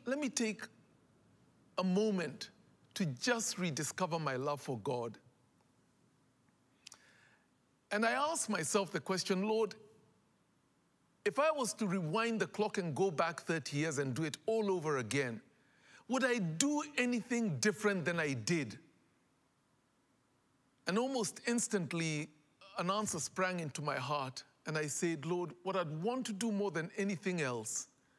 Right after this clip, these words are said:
is to discover what Mary discovered that Martha did not. To be able to sit and enjoy and revel in the joy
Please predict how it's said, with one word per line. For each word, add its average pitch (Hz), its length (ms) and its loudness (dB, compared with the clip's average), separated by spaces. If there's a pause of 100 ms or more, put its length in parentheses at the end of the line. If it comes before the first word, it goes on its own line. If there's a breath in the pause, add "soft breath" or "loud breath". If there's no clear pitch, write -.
(1120 soft breath)
is 165 140 -2
to - 160 -4
discover 151 760 0 (520)
what 160 220 -4
Mary 151 600 -2 (180)
discovered 127 640 -4
that 127 200 -6
Martha 147 360 -2
did 110 260 -6
not. 120 320 -8 (1500)
To 202 100 0
be 208 220 -2 (100)
able 247 500 0
to 160 200 -4
sit - 680 -2 (600)
and 160 160 -2
enjoy 214 880 0 (800 soft breath)
and 165 180 -2 (160)
revel 196 380 2
in 165 140 -2
the 139 100 -2
joy 185 580 0